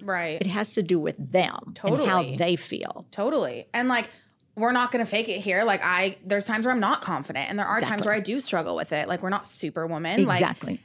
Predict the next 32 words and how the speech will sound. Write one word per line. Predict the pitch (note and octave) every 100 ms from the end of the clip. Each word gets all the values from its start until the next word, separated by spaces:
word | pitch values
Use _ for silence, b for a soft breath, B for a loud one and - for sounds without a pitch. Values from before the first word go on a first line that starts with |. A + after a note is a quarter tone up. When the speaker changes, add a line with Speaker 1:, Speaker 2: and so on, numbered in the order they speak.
| -
Speaker 1:
and | G#3 G#3+
we're | A3
human. | B3+ D#4+ F3+ F3
And | F#3+
I | F#3
think | F#3+ G3 G3 -
when | G3+ G3+
you're | G3
in | G#3+
a | A#3+
vulnerable | F#3+ G3 G3 F3+ E3+
state | - E3 D#3 -
and | F#3+
you're | F#3+
not | G3+ G3+
the | G3
happiest | F#3 F3 E3+ E3+ F#3+
or |
you're | G3+ G3
going | G3 G3
through | F3
something, | F3+ E3 E3 D3+ -
I'd | D4
recommend | E4+ E4+ F#4 E4+
not | B3+ A3+ F#3
reading | F3+ E3+
the | D#3+
comments. | F3+ D3 - - -
Like, | F3+ E3+
Speaker 2:
Exactly. | D3 - - B3
Speaker 1:
you |
know, | A#3 F#3+